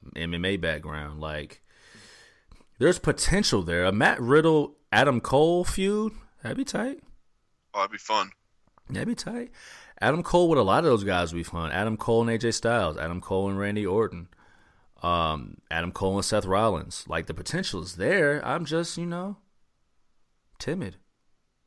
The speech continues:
Speaker 2: Yeah, not
Speaker 1: Timid.
Speaker 2: with you.
Speaker 1: Um, and you're looking at the flip side,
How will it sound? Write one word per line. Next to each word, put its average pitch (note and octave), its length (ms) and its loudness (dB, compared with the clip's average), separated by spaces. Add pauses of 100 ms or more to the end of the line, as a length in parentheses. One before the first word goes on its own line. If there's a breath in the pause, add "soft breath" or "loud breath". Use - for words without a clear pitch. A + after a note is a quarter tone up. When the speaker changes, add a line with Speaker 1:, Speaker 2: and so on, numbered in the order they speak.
(600)
Speaker 2:
Yeah, - 60 -20 (280)
not - 100 -12
Speaker 1:
Timid. C#3 240 -8
Speaker 2:
with - 80 -12
you. - 1120 -12
Speaker 1:
Um, E2+ 560 -2 (580)
and F2+ 100 -2
you're F2+ 100 0
looking G2 160 0
at G2 60 -2
the - 60 -4
flip C#3+ 260 2
side, D#2+ 420 -2